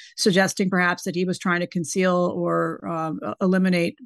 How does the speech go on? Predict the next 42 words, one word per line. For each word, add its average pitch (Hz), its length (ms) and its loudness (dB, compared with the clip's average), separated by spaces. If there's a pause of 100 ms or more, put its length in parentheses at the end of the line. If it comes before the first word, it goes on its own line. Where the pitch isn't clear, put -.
possibility 175 600 0
of 160 60 0
the 175 80 -4
collection 202 460 0
of 165 40 0
his 156 140 -4
D 160 140 -2
N 156 100 0
A. 151 80 -2
Now, 165 140 -4
that's 185 240 -2
just 175 200 -2
circumstantial - 720 -2
evidence, 180 420 -4
but, 190 280 0 (500)
uh, 190 240 4 (380)
s-, - 220 -8 (260)
also 220 540 4
reported 202 540 0
by 190 140 2
the 190 80 -2
police 202 480 -2
in 190 80 -2
their, 185 480 -4 (180)
uh, - 220 -6 (640)
press - 360 0
release 190 420 0
or 180 120 0
their, 175 260 0 (120)
uh, 185 60 -2
press 190 520 -4
statements 196 520 -2
on 185 160 2
Friday 220 420 2
was 180 240 -2
the 196 80 -4
fact 185 300 -4
that 190 100 -6
there 190 100 -2
were 180 80 2
defensive 185 540 -2
wounds, 196 460 0